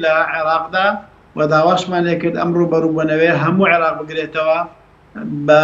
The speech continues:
هەرێمی کوردستانیشەوە. و ئێستاش داوای لێ دەکەین کەوە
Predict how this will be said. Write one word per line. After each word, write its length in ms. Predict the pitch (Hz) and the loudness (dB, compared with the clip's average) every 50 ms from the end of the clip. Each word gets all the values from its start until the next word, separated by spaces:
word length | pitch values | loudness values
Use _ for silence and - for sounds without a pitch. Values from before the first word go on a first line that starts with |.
| 156 156 135 143 | 4 0 0 0
هەرێمی 340 | 165 180 196 196 180 170 156 165 | 0 2 2 4 4 2 2 0
کوردستانیشەوە. 840 | 156 151 151 143 - - 156 143 135 131 - - 135 127 135 160 180 196 - - - - _ _ _ _ _ _ - | 0 -4 -4 -4 -4 -4 -2 -2 0 -2 -2 -2 -4 -2 -2 -2 -2 -2 -6 -10 -16 -20 _ _ _ _ _ _ 0
و 20 | 160 156 156 156 160 | 2 2 2 2 2
ئێستاش 520 | 170 165 147 - - 190 180 190 202 196 - - - 175 165 151 147 143 | -2 -4 -4 -6 -4 -2 0 2 2 0 -2 -4 -6 -4 -4 -4 -2 -2
داوای 240 | 156 156 151 156 156 160 | 0 0 2 2 0 -2
لێ 80 | 160 156 160 | -2 -2 -2
دەکەین 300 | 156 156 170 170 175 170 170 - | -2 -2 -2 -2 -2 -2 -2 -2
کەوە 300 | 160 147 147 151 - 170 | 0 0 2 2 2 2